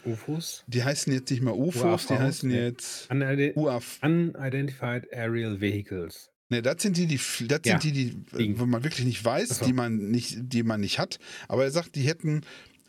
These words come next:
Speaker 2: Ta-, er, er sagte gesagt, die haben Teile von Sachen, die entweder abgestürzt
Speaker 1: Mhm.
Speaker 2: sind oder gelandet sind oder und so weiter. Da ist dieser eine Typ.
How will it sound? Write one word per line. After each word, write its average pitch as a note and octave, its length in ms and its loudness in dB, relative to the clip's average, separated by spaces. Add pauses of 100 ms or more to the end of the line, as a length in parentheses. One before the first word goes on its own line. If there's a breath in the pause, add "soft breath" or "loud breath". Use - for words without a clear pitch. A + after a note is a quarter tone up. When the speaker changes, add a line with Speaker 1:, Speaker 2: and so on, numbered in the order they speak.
(120)
Speaker 2:
Ta-, A#2+ 220 -2
er, B2 320 -2
er D3 140 0
sagte D#3+ 240 -2
gesagt, C#3+ 220 0
die C3+ 60 2
haben A#2+ 160 0
Teile D#3 360 0
von C#3 300 -2
Sachen, B2+ 200 0
die G2+ 120 0
entweder A2+ 300 0
abgestürzt C3 720 2
Speaker 1:
Mhm. E3+ 40 4
Speaker 2:
sind E3+ 280 -2
oder A2+ 280 0
gelandet G2 680 -2
sind G3 440 -2
oder C#3 580 0
und B2+ 160 0
so G2 120 -4
weiter. F#2+ 340 -4 (460 loud breath)
Da A2+ 80 2
ist C3 200 -2
dieser B2+ 140 0
eine A#2 160 0
Typ. D#3+ 220 -2